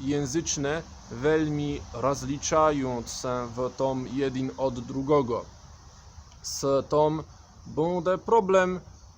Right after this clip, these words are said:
jest z tą problem tako, że w przyrodnych, naturalnych standardach to jest, no,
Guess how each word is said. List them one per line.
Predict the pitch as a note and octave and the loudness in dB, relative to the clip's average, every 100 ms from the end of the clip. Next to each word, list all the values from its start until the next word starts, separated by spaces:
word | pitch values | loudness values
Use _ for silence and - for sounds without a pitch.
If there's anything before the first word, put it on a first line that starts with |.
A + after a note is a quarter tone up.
| - - - | -20 -12 0
jest | D#3+ E3 - - - - | 2 2 -2 -10 -12 -12
z | - D3 C#3+ C3+ | -6 0 0 0
tą | D3+ C3+ | 0 -2
problem | - D#3 C#3+ C#3 C3 | 2 0 2 -2 0
tako, | D#3 D3+ C#3+ | 0 0 0
że | B2 C3+ | 0 -2
w | A#2+ A#2+ C3+ C3+ C3 - - | -2 -2 2 4 2 0 -8
przyrodnych, | C3 E3 F3 D#3 C3+ C3 B2 | -2 4 4 4 0 -6 -2
naturalnych | C#3+ D3 E3+ E3+ E3 D3 C3 | -2 0 4 4 4 -2 -6
standardach | - - D3 C#3+ E3 D3 C#3 B2 - - - - - | -6 -2 -2 2 2 4 2 0 -4 -20 -20 -20 -4
to | F3 D#3+ | 2 4
jest, | D#3+ D#3 D3 - - D#3 | 6 4 2 -8 -12 -6
no, | E3+ F3 F3 E3 D#3+ D#3 D3+ C#3+ C#3+ | -2 0 2 4 4 4 4 4 0